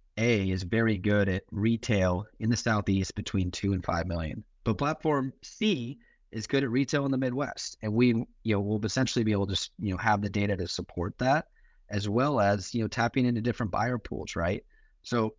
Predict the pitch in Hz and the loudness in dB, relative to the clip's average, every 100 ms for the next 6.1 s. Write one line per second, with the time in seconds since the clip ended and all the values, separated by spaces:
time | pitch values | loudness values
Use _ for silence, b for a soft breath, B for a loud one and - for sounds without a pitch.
0 | _ - 117 127 120 143 156 110 - 120 | _ -2 2 2 4 4 4 2 -2 0
1 | 120 110 117 - - 107 95 110 110 90 | 0 0 -4 -6 -6 -6 -4 -6 -6 -4
2 | 85 92 92 90 123 123 - 107 - - | -4 -2 -2 -2 -2 -4 -2 -4 -4 0
3 | 139 135 117 - 113 104 - b b b | 2 2 0 2 2 2 -2 b b b
4 | b _ _ - 117 123 113 101 101 113 | b _ _ 4 4 4 2 0 0 0
5 | 107 - 85 120 175 113 - 101 92 98 | 0 0 -2 4 4 2 -2 -2 -2 -2
6 | 101 | -2